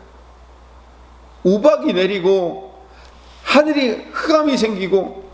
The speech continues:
메뚜기 떼가 진동을 하고 그래도 자기들이 사는 고센 땅은 멀쩡한 것을 삶으로 체험을 한 사람들이거든요.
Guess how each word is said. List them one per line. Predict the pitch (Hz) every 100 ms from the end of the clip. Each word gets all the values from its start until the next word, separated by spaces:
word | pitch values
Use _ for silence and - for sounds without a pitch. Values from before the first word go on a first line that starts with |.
| -
메뚜기 | 160 196 - 254 240
떼가 | 247 226 202
진동을 | - 220 226 233 208
하고 | 196 185 170
그래도 | - 220 202 - - - - -
자기들이 | 202 240 262 262
사는 | 220 240 233
고센 | 196 226 226
땅은 | 208 214 202 139
멀쩡한 | 175 226 262 247 214
것을 | 196 180 170 - - -
삶으로 | - 254 320 302 269 240
체험을 | - 320 277
한 | 240 240
사람들이거든요. | 226 220 196 175 151 139 165